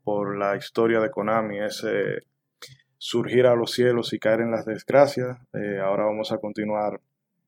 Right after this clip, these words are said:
dando un breve vis-, un breve vistazo a los orígenes de Cas-, de Castlevania. Eh, sabemos que Castlevania es una saga de estilo acción y plataforma, y de exploración con un ambiente gótico,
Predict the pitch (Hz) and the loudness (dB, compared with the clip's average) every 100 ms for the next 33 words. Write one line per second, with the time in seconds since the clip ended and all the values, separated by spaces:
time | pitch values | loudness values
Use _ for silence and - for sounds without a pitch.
0 | _ _ _ _ _ - _ _ - 143 | _ _ _ _ _ -20 _ _ 4 6
1 | 185 185 185 180 175 156 139 127 113 110 | 8 6 6 4 2 0 0 -2 -2 -4
2 | - - - 139 147 127 - - 131 135 | -8 -18 4 8 8 6 0 -6 -2 6
3 | 165 170 135 127 135 120 - 110 _ _ | 8 8 8 4 6 6 4 -8 _ _
4 | _ _ _ - 110 110 110 107 104 107 | _ _ _ -4 4 6 6 4 2 0
5 | - 110 127 139 127 113 110 104 - 110 | 0 0 2 2 2 0 -4 -6 -4 -2
6 | 104 110 - 101 - - _ _ _ - | 0 -2 -2 -4 -4 -8 _ _ _ -4
7 | 92 95 101 101 113 - 117 - - 113 | -4 -2 -2 0 -2 -4 -4 -4 0 2
8 | 113 117 110 120 113 127 120 127 123 123 | 2 0 -2 -2 -2 0 0 0 -4 -4
9 | 113 104 95 - - 113 113 - 123 110 | -2 -2 -4 -6 -2 0 0 0 0 0
10 | 104 104 - 175 160 156 - _ _ - | -2 -4 2 2 2 0 -12 _ _ -20
11 | - 110 110 - _ _ _ _ _ _ | -10 -6 -4 -6 _ _ _ _ _ _
12 | _ - 98 113 113 110 - 123 127 127 | _ -6 -2 2 4 4 2 2 2 2
13 | 123 117 113 120 113 113 113 113 107 110 | 0 0 0 0 -2 0 -2 -2 -2 4
14 | 175 170 139 156 | 4 2 -2 -8